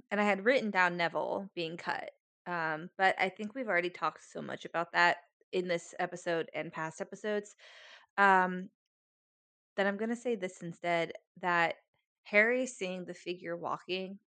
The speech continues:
before they even get into the fo-, or, like, they had just gotten into the fear, fear forest and they're starting to split up, and he notices the figure walking. So it's not in the film.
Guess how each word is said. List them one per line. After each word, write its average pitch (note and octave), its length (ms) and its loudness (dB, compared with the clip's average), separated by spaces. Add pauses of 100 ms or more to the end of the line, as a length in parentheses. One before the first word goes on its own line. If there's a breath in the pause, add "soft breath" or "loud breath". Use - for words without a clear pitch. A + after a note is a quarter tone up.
(300)
before F3 320 -4
they F3+ 100 -4
even E3 340 -8
get E3 160 -4
into F3 200 -12
the E3+ 100 -12
fo-, - 180 -20
or, F#3+ 60 -2
like, F3 220 -4
they F#3+ 120 -2
had F#3+ 160 -4
just F3+ 240 -6
gotten E3+ 180 -2
into F3 160 -10
the E3 80 -10
fear, E3+ 240 -6 (200)
fear D#3+ 160 -12 (100)
forest F3+ 360 -2
and E3 80 -12
they're E3 80 -6
starting E3+ 300 -6
to D#3 60 -14
split E3 260 -8
up, F3 220 0
and F3 100 -12
he F3+ 120 -10
notices E3+ 460 -8
the - 120 -16
figure E3+ 380 -8
walking. F3+ 540 -10 (1500 soft breath)
So - 120 -16
it's E3 80 -14
not G3+ 180 -4
in F3 100 -10
the E3+ 60 -8
film. E3 400 -8